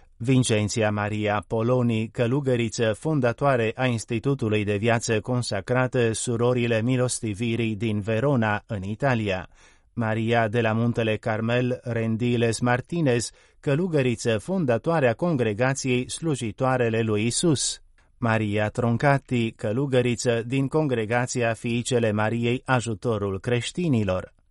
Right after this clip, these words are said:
Iosif Grigore Hernandez Cisneros, credincios laic;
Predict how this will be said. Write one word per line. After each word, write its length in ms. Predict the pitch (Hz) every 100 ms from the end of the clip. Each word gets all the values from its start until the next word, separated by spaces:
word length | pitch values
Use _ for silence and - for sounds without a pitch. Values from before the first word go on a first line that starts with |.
| _
Iosif 560 | - 113 107 - 123 -
Grigore 680 | 113 113 104 127 135 131 127 -
Hernandez 720 | 123 113 117 123 117 117 -
Cisneros, 840 | 123 107 135 143 135 123 120 -
credincios 720 | - 147 113 95 98 92 -
laic; 500 | 147 151 123 101